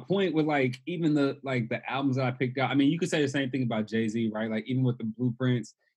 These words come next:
he chose different types of, like, he, he had a very specific sound that he was going for on those that were supposed to be distinctly different, right?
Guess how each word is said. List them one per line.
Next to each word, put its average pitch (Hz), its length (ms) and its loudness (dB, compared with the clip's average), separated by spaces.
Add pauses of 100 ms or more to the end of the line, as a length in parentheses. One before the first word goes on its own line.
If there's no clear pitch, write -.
(100)
he 147 120 0
chose 135 320 0
different 127 580 -2
types 123 260 -2
of, 117 280 -4
like, 123 180 -2
he, 147 300 2
he 147 80 0
had 156 100 0
a 123 120 2
very 127 520 0 (320)
specific 127 560 -4
sound 127 400 0
that 113 80 0
he 123 80 0
was 120 160 0
going 117 340 -2
for 120 300 -2
on 110 180 2
those 113 420 2
that 107 180 -2
were 107 180 -2
supposed 107 380 -8
to - 20 -6
be 107 80 0
distinctly 104 460 -6
different, 107 360 -4
right? 107 280 -2